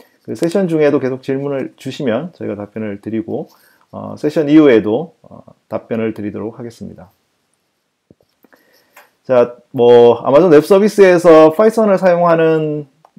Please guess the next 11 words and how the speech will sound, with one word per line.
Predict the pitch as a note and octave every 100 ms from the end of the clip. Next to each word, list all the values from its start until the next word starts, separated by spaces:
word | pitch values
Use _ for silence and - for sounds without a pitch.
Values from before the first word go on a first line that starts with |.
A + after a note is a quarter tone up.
| _
그, | B2 A#2 A#2 A#2 A2+ - _ _
경우는 | B2 B2+ C#3+
굉장히 | D3 E3+ B2
많이 | G#2+ C3+
있어요. | G2+ - G#2 F#2 A#2
오늘 | A#2 C3 B2+
제가 | A#2 A2+ A2+
소개해드리는 | C3 D3+ C#3 B2 A2+ A2 G#2+ G#2+ G#2 G#2 G#2
것들이 | A2 - A2 B2
이제 | G#2
주로, | G2+ A2+ A2